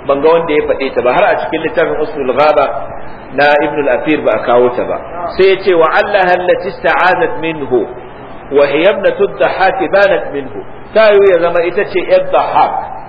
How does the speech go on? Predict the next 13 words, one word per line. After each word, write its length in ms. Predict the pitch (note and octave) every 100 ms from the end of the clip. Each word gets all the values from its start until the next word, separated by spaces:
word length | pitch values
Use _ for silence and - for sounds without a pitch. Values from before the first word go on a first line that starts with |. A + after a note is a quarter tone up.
| - - -
Akwai 240 | D3+ G#3+ A3
wata 240 | G#3+ A3
mata 340 | A3 D#3+ C#3+ F#3
da 100 | F3
Annabi 200 | C#3 D#3
sallallahu 280 | - E3 D#3
alaihi 120 | D3+
wasallama 320 | D#3 D3 D3+ D3
ya 140 | D#3
aura. 380 | D3+ B2+ A2 A#2 - - - -
Bayan 360 | D#3 F#3 F#3+
an 160 | F#3+ F#3+
kawo 300 | F#3 G3 G3